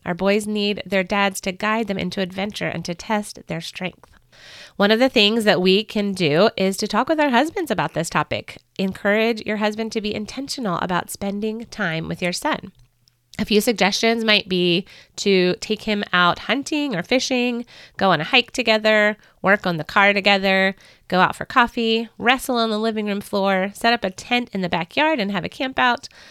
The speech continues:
learn how to run the family business, or play a sport together. The options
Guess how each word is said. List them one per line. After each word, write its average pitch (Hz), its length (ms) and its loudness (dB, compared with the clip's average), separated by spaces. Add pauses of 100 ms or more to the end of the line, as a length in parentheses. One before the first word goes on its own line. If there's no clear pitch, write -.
(380)
learn 220 280 6
how 233 120 0
to 214 160 -2
run 202 460 2
the 190 100 -4
family 202 380 -2
business, 233 460 -2
or 214 360 2
play 214 300 0
a 226 80 -4
sport 240 260 -4
together. - 460 -8
The 180 160 -4
options 214 480 -2